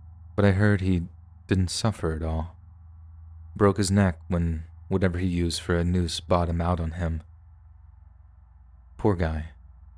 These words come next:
I can't even remember his name either, but it caused a massive scandal at my university, and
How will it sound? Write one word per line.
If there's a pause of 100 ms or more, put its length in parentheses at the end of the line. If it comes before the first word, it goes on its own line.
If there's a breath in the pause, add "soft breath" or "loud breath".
(420)
I
can't
even
remember
his
name
either,
but (420)
it
caused
a
massive
scandal
at
my
university,
and